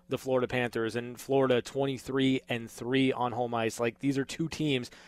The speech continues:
that just simply do not lose and do not give up points on home ice. And then, you know, for Colorado, like, they barely lose on the road too. Like, this is just a,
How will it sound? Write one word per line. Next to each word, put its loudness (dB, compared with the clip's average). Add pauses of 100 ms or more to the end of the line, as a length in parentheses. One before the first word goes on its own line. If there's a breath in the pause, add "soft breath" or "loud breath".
(200 loud breath)
that 0
just 2
simply 2 (140)
do 2
not 2
lose 2 (300 loud breath)
and -2
do 2
not 0
give 4
up 4 (100)
points 0
on 2
home 0
ice. 4
And -4
then, 4 (320 loud breath)
you -6
know, 0
for -4
Colorado, 8
like, 2
they 4
barely 2
lose 2
on 2
the -2
road 4
too. 6
Like, 0
this 0
is -4
just -2
a, 4